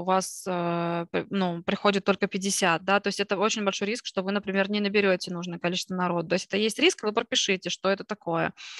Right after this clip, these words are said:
Ну, то есть, э, и киоск, э, видит, что вы продумали этот риск, или, например, у вас проект связан с сезонностью, например, да, это летний лагерь, например, на море, или с-, лыжный забег, э, вот, ну, то есть тогда это связано с сезонностью, есть ли у вас снег, например, если он вам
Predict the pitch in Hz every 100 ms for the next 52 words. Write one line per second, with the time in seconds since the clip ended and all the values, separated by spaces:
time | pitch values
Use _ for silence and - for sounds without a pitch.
0 | - - 196 190 190 208 196 190 202 196
1 | 233 - - 208 196 190 233 247 196 208
2 | 247 226 202 196 185 175 - 175 170 -
3 | - 190 214 214 208 214 214 208 208 208
4 | 233 262 - 220 240 226 226 220 214 185
5 | - 175 175 170 208 202 170 180 226 196
6 | 190 185 175 190 - 196 180 190 190 190
7 | 180 165 - - - 190 202 196 185 -
8 | - - 196 202 196 190 190 190 - -
9 | 175 175 175 170 175 175 - 185 170 180
10 | 175 - - - 170 180 196 196 - 208
11 | 202 190 - 202 220 190 - 175 208 -
12 | 196 190 - 208 247 - 262 240 226 226
13 | 208 208 202